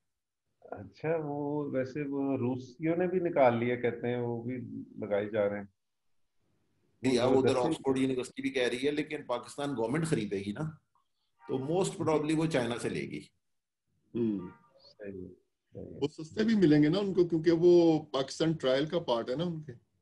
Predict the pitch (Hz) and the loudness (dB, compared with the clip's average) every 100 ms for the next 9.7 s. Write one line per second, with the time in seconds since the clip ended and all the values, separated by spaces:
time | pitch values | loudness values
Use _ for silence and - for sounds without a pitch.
0 | _ _ _ _ _ 92 85 87 98 - | _ _ _ _ _ -4 -4 -4 -10 -18
1 | _ _ _ _ _ - 117 - 143 139 | _ _ _ _ _ -8 -8 -4 -2 -2
2 | 139 143 139 139 131 123 - 113 127 131 | 0 0 2 2 2 0 -2 0 4 6
3 | 131 143 147 151 160 156 139 131 131 127 | 6 4 4 2 2 2 2 -2 -6 -8
4 | 123 127 - 120 139 131 127 110 117 113 | -8 -6 -2 -2 -4 -4 -2 -2 -2 -4
5 | 104 98 87 117 110 - - 101 - 107 | -12 -12 -8 -6 -6 -10 -12 -12 -10 -10
6 | 107 - 110 _ _ _ _ _ _ 104 | -10 -12 -16 _ _ _ _ _ _ -8
7 | 107 95 98 - 104 107 113 87 104 101 | -6 -8 -14 -10 -8 -6 -8 -8 -8 -8
8 | 95 _ _ - - _ 123 117 120 139 | -12 _ _ -10 -10 _ -4 0 2 2
9 | 160 127 - 110 92 104 | 2 0 0 -2 -2 -6